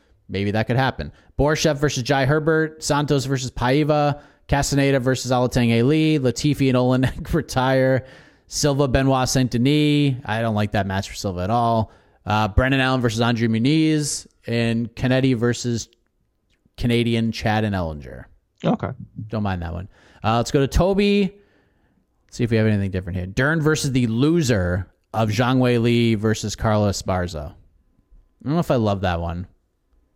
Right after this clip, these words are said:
Speaker 1: Not a fan. I think, I think it's just too much.
Speaker 2: I don't think she does well against either of those fighters
Speaker 1: I don't
Speaker 2: this,
Speaker 1: either.
Speaker 2: right now, so.
Speaker 1: Not right now. Brown, Kevin Holland. He's a hundred percent not retiring. Ha ha.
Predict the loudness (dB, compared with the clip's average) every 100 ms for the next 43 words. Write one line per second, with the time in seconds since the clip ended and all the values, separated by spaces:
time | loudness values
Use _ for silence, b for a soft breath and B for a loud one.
0 | _ _ -4 -2 0 -2 -2 -6 -14 _
1 | _ _ -6 -2 -2 -2 -4 -4 -4 -6
2 | -6 -4 -4 -6 -8 -18 _ _ _ _
3 | _ _ _ _ -2 0 0 -6 -8 -2
4 | 0 0 -2 -2 -2 -2 -4 -4 -4 -4
5 | -6 -6 -6 -4 -2 0 2 0 0 -2
6 | -6 -8 -4 -2 0 -2 -4 -6 _ b
7 | b b _ 0 2 2 2 2 2 2
8 | 2 2 2 0 -8 -6 -2 0 0 0
9 | -2 -2 0 -2 -2 -2 0 0 -2 -4
10 | 0 0 2 0